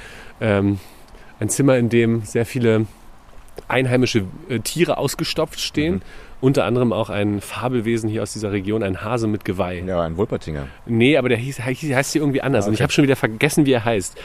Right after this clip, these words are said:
Speaker 1: Aber er wurde halt sehr professionell gefaked.
Speaker 2: <laughs>
Speaker 1: Also
Speaker 2: Wieso? Woher weiß er, dass fake ist?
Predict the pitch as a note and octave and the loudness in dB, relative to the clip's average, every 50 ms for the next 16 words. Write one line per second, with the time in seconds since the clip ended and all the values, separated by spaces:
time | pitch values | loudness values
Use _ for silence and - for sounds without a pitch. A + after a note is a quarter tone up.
0 | - - - - G#2 G2+ G#2 A2 A2 C3 C#3+ C3+ A2+ A2+ G#2+ - - - - - | -14 -12 -2 2 2 4 4 4 4 4 4 4 4 4 2 2 -2 -12 -14 -16
1 | - - - - - G2 A2+ B2+ - - - B2 - - A#2 - - A2+ G#2+ G#2 | -14 -14 -14 -10 -2 4 4 4 4 4 0 0 2 2 0 2 2 2 4 4
2 | G#2 G#2 G#2 G#2 G#2+ G#2 G#2 - - - - - A2 A2+ - F#2+ E2 F2+ - - | 4 4 4 2 2 -2 -6 -14 -20 -8 -4 -4 -4 0 0 -2 -2 -2 -8 -10
3 | - - - - D3+ A#2 - - D#3+ D3+ - - C#3 - - - B2+ - - A2 | -14 -14 -10 -4 -4 -4 -4 -2 -4 -4 -2 -4 -6 -6 -4 -6 -6 -2 0 0
4 | A#2 G2+ G#2+ G#2 G2 F2+ G2+ G2+ A2 A#2 B2+ G#2 G#2 G2+ F#2 G2 G#2 G#2+ G#2+ G2+ | 2 2 2 0 0 0 0 0 0 0 0 0 0 0 0 0 0 0 -2 -2
5 | F#2+ - G#2 G2 A2 C#3 E3 - | -2 -2 -2 0 0 0 -4 -4